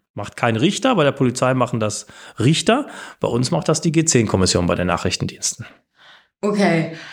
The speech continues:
Speaker 2: ähm, gibt's da Parameter, nach denen das entschieden wird?
Speaker 1: Na klar, ähm, die Frage ist, ist da ein plausibler Sachverhalt, äh, vorgetragen, der entsprechende,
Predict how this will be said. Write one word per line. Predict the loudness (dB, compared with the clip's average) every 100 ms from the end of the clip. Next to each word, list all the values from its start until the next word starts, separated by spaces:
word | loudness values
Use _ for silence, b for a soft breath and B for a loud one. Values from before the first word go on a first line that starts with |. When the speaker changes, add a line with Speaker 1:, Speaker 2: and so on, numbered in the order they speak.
| B
Speaker 2:
ähm, | 0 2 2 2 0 0 0 -2 -8 -14 -16
gibt's | -16 -4 -4 -2
da | -2
Parameter, | -2 -2 0 0 2 2 2 2
nach | 2 0
denen | -2 2
das | 2 0
entschieden | -4 -4 -4 0 2 0 -2
wird? | -4 0 0 0 -6 b b b b b
Speaker 1:
Na | -8
klar, | -4 0 2 2 2
ähm, | 2 4 2 0 B B B -8
die |
Frage | 0 2 2 2
ist, | 0 0 -2
ist | -4 -4 0
da | 0 2
ein | 0 0 -2
plausibler | 0 0 2 0 2 2
Sachverhalt, | 0 -2 -2 2 2 2 -2
äh, | -8
vorgetragen, | -2 -2 0 -2 -6 -4 -2 -4 -6 B B B B
der | -6 -4 -2
entsprechende, | -4 -6 -4 -2 0 0 0 0